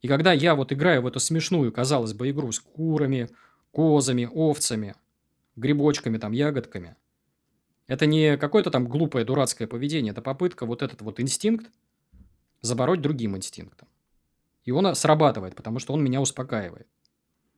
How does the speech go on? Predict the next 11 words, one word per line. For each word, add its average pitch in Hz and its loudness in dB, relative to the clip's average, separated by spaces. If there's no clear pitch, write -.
Как - 0
еще 190 2
можно 147 2
бороться 131 0
с, 147 0
э, 113 -4
проявлениями 123 -2
вот 101 -10
паники 139 -2
и 110 -8
страха? - -8